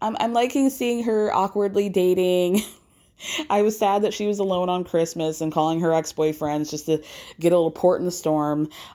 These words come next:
Um, you know, obviously I'm loving Garcelle. We stand Garcelle forever. I was feeling, you know, earlier in the season a little, like, disappointed in her with regard to her relationship with Crystal and how she kept coming for her.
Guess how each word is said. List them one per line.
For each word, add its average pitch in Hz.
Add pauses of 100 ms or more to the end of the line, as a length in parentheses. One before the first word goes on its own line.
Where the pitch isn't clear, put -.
Um, 165
you 320
know, 339
obviously 277
I'm 269
loving 247
Garcelle. 226
We 220
stand 208
Garcelle 185
forever. 175
I 220
was 277
feeling, 440
you 330
know, 349 (320)
earlier 294
in 294
the 285
season 262
a 208
little, 330
like, 370 (280)
disappointed 339
in 311
her 294
with 214
regard 196
to 190
her 185
relationship 180
with -
Crystal 269
and 247
how 180
she 160
kept -
coming 240
for 233
her. 226